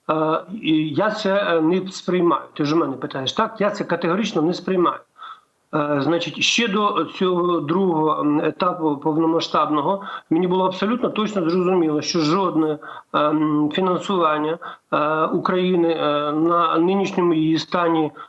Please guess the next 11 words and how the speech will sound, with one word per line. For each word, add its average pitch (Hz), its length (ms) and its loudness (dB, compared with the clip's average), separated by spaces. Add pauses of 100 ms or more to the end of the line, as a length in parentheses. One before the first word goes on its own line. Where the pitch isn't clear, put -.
(100)
розміру 160 720 0
валового 156 480 2
продукту 156 600 -2 (560)
ніяк 175 640 0
не 196 120 2
може 170 300 2
протистояти 180 840 -2
російській 180 720 -2 (280)
агресивній 190 840 0
пропагандистській 165 800 0
машині. 165 540 0